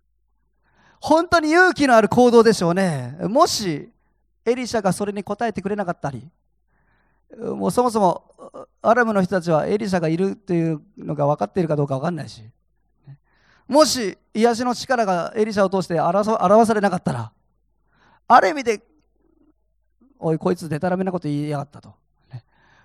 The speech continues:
そうやって敵のスパイなんじゃないかと疑われてもおかしくないし、その彼女はね。自分の身がどうなっていたか分からない。本当の確信がないと、敵の国の将軍にこんなこと言うことなんかできない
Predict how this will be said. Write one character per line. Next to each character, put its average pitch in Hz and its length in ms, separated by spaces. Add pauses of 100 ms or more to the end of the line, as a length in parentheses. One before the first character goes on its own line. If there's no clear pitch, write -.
そ - 260
う 190 40
や 196 80
っ - 20
て 185 240
敵 185 220
の 202 100
ス - 140
パ 247 120
イ 226 40
な 196 100
ん 170 60
じ 156 80
ゃ 151 40
な 143 80
い 135 60
か 127 80
と 131 80
疑 415 240
わ 440 80
れ 415 80
て 359 60
も 151 80
お - 20
か 156 100
し - 80
く 151 80
な 131 80
い 117 60
し、 - 280
そ 135 160
の 131 80
彼 127 180
女 113 120
は 113 80
ね。 139 160 (1500)
自 196 140
分 254 140
の 254 100
身 247 140
が 247 340 (560)
ど 254 180
う 294 40
な 269 80
っ 240 40
て 208 100
い - 20
た 180 80
か 151 120
分 143 120
か 254 100
ら 370 80
な 214 220
い。 - 120 (1400)
本 349 380
当 294 140
の 285 80
確 - 240
信 262 200
が 254 80
な 254 120
い 233 80
と、 175 380 (1040)
敵 165 260
の 208 120
国 214 180
の 196 100
将 190 240
軍 190 160
に 190 120
こ 190 140
ん - 20
な 202 80
こ 214 80
と 175 80
言 170 80
う 175 60
こ 190 80
と 180 80
な 147 80
ん - 20
か 139 60
で 143 140
き 220 80
な 220 160
い 120 160